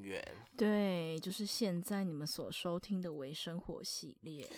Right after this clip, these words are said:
Speaker 1: 对，但大家都知道，计划永远赶不上改变。
Speaker 2: 是的。
Speaker 1: 他妈的。
Speaker 2: 他妈的。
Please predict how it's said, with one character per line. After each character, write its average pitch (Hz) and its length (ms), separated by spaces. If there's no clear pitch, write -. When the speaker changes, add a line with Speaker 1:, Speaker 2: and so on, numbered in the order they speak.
Speaker 1:
对， 135 320
但 143 680
大 117 140
家 117 120
都 117 180
知 117 260
道， 110 240
计 123 220
划 120 180
永 113 220
远 113 160
赶 101 200
不 98 120
上 117 220
改 95 260
变。 98 360
Speaker 2:
是 - 380
的。 160 540
Speaker 1:
他 147 120
妈 139 320
的。 120 320
Speaker 2:
他 - 220
妈 185 280
的。 180 320